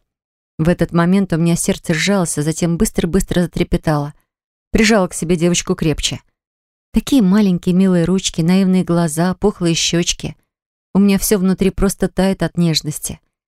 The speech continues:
Когда-нибудь у меня тоже обязательно будет такая милая девочка. Я всё для этого сделаю. Украдкой вытираю слёзы и пытаюсь не шмыгать носом, чтобы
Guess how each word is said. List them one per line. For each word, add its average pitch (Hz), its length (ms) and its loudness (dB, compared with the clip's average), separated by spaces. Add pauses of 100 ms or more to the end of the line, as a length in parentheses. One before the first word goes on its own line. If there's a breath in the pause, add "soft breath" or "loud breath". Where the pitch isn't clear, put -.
(160)
Когда-нибудь 156 600 -2
у 147 40 -2
меня 151 160 0
тоже 156 280 -2
обязательно 165 640 -2
будет 160 220 -2
такая 143 340 -2
милая 180 340 2
девочка. 151 580 -6 (360)
Я 185 80 0
всё - 260 -2
для 147 160 -2
этого 147 200 -4
сделаю. 147 440 -2 (600)
Украдкой 220 520 0
вытираю 185 420 0
слёзы 175 400 0
и - 20 -2
пытаюсь 160 460 -2
не 156 80 0
шмыгать 160 380 -4
носом, 139 340 -2
чтобы 151 380 -2